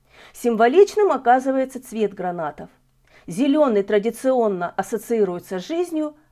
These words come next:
а красный с кровью. «Точно кровь», подумала с неожиданной тревогой Вера. К подарку было приложено письмо,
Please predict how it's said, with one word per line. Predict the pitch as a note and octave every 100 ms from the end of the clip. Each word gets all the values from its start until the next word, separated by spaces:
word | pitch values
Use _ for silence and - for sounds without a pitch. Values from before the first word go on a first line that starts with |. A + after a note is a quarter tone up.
| -
а | -
красный | - A3+ C4+ E3+
с | -
кровью. | D#3+ E3 E3 - _ _ _ _ _ _ _ _ _ _ _ _ _
«Точно | C4 - D4
кровь», | D4 G3+ F3+ E3 _ _ _ _ _
подумала | E3 E3 B3 D4+ C#4+
с | C4+
неожиданной | F3 E3+ E3+ A#3 A#3+ A#3
тревогой | A#3 D#3+ E3+ F3 F3+
Вера. | E3+ E3+ E3+ - _ _ _ _ _ _ _ _ _ _ _ _ - -
К | -
подарку | B3 B3+ C#4 C4+ C4
было | B3+ B3+
приложено | B3+ B3+ C4 B3+ B3
письмо, | B3 A#3 D4 F#4 G#4